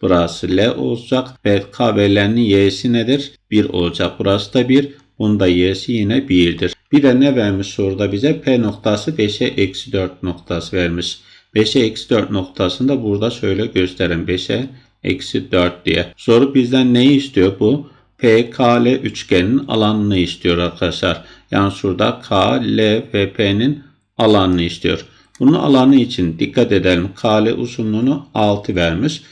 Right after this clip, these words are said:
Peki buradan baktığımız zaman buradaki yükseklik kaçtır?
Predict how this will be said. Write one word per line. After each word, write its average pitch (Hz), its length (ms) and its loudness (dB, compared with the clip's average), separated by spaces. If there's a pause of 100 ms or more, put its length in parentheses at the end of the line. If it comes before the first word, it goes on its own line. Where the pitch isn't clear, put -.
(220)
Peki 104 280 0
buradan 135 300 4
baktığımız 139 420 2
zaman 101 360 2
buradaki 113 400 0
yükseklik 113 600 -2
kaçtır? 143 540 -2